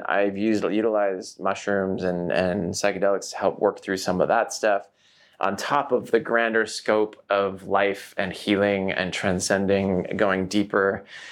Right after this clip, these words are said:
and then integrating that. How do, how do we integrate the learnings? But psychedelics have been a great tool to accelerate my own personal growth, which,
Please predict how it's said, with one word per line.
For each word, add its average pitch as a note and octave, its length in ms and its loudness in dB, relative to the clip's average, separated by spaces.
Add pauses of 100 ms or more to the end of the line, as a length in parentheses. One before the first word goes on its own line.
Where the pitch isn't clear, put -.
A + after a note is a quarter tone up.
(120)
and B2 160 0
then C#3 160 0
integrating A#2+ 580 2
that. B1+ 240 -4
How G#2+ 140 -4
do, A#2 200 2
how B2 120 -2
do C3 80 0
we A#2+ 80 -2
integrate B2 520 -2
the G#2+ 100 2
learnings? G2 520 2
But - 160 0
psychedelics A#2 540 0
have A2 80 -6
been G2+ 100 -2
a G2 60 -2
great G2 360 -2
tool C3+ 520 0 (320)
to G#2+ 100 0
accelerate G2+ 560 0
my G2+ 200 0
own G2 500 0 (120)
personal G#2+ 380 -2
growth, G#2+ 540 0
which, - 600 -4